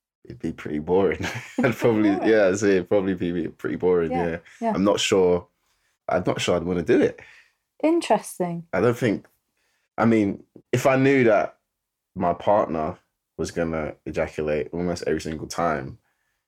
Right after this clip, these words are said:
Speaker 1: and it made her feel good, then I guess I would do it. But I wouldn't, I guess I'd have, le-, I wouldn't be looking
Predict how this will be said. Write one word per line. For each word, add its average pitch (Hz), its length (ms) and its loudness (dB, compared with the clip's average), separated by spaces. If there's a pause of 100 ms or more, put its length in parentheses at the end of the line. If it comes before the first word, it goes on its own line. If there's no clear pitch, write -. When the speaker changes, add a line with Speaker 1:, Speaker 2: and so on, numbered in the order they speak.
(260)
Speaker 1:
and 92 100 0
it 82 80 0
made 82 180 0
her 87 180 2
feel 67 220 -6
good, 62 300 -8 (1080)
then - 400 -6 (380)
I - 40 -20
guess 104 260 0
I 92 60 4
would 80 180 -2
do 87 180 0
it. 73 240 -4 (640)
But - 120 2
I 90 80 4
wouldn't, 101 440 2 (120)
I 98 120 2
guess 117 300 0
I'd 98 140 2
have, 90 260 0
le-, 87 220 0
I 87 140 2 (340)
wouldn't 92 400 2
be 85 100 0
looking 85 540 -2